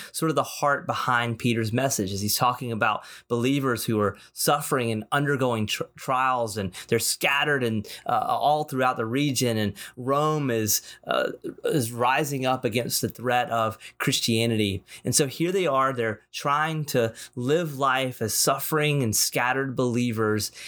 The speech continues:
and he's telling them that love covers a multitude of sins. Do you think these believers failed each other? Absolutely they did. Remember what we talked about just a few weeks ago, that suffering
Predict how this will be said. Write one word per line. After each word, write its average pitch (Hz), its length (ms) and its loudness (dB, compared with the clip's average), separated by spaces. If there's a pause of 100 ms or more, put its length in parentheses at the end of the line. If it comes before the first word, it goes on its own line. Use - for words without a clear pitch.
(120)
and 117 100 0
he's 113 220 0
telling 143 540 0
them 107 400 0 (400)
that 113 280 2
love 123 560 0
covers 113 500 0
a 110 60 2
multitude 98 760 -2
of - 160 -6
sins. - 480 -6 (240)
Do 143 100 0
you 190 100 2
think 170 300 -2
these 127 240 -2
believers 104 480 2
failed 101 320 2
each 98 180 -2
other? 113 400 0
Absolutely 110 800 2
they 95 140 0
did. 113 320 0 (720)
Remember 131 260 0
what 123 140 0
we 127 80 -2
talked 123 300 0
about 110 300 0
just 107 200 -2
a 110 40 -2
few 107 180 2
weeks 120 260 0
ago, 95 220 0
that 101 160 -4
suffering 131 720 2